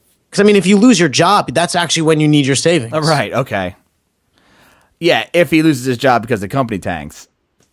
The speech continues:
Speaker 1: True.
Speaker 2: Not because he's fired or because, you
Speaker 1: Right.
Speaker 2: know, it's just he got laid off for whatever reason. But, okay,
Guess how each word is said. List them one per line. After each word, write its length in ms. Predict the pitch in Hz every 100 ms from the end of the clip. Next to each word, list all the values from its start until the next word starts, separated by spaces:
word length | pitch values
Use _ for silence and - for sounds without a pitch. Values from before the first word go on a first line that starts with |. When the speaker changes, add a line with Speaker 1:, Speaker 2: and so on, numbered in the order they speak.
| _ _ _ _ -
Speaker 1:
True. 160 | -
Speaker 2:
Not 80 | 117
because 200 | 110 110
he's 100 | 95
fired 400 | - 95 69 50 _ _ _
or 120 | 110 95
because, 320 | 92 98 90
you 60 |
Speaker 1:
Right. 120 | 120 95
Speaker 2:
know, 260 | 82 85 - -
it's 140 | 85
just 160 | 92 - _ -
he 140 | 95
got 140 | 90 87
laid 160 | 90
off 160 | 90 85
for 80 | 85
whatever 240 | 82 82
reason. 380 | 85 80 67 76 _ _ _
But, 140 | 104 101
okay, 400 | 127 120 98